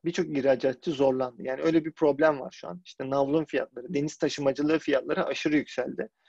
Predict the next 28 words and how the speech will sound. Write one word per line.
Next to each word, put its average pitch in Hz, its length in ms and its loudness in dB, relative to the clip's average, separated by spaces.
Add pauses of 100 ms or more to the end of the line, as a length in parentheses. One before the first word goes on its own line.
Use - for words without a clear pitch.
(220)
Öyle 151 240 6
olunca 175 320 4
havacılığa 165 500 2
bir 170 60 0
miktar 160 400 -2
kayma 147 380 0
oldu. 139 200 -6
E, 135 80 -4
havacılıkta 156 560 0
da 190 100 0
tabii - 280 -2
ki 131 120 -8
rakamlar 127 420 -6
yükseldi. 120 460 -6
Yani 135 360 2 (360)
deniz 143 260 -2
taşımacılığında 139 680 2
fiyatlar 147 400 2
artınca, 147 560 2 (1300)
e, 135 60 2 (800)
hava 147 240 2
taşımacılığında 131 800 -4
da - 100 -8
kargo 147 320 2
anlamında 131 460 0
fiyatların 151 500 -2
arttığını 147 380 -4
gördük. 147 380 -2